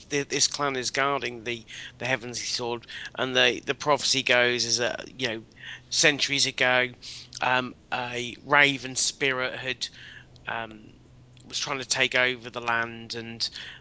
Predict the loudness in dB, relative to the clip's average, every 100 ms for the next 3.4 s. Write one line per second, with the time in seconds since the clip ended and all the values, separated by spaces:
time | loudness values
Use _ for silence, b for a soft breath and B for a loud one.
0 | -20 0 2 2 0 -4 0 4 4 2
1 | -4 -8 -10 -8 -6 -4 -4 -6 -10 -16
2 | -20 -6 -2 0 -2 -4 -10 -16 -12 -2
3 | 0 4 6 6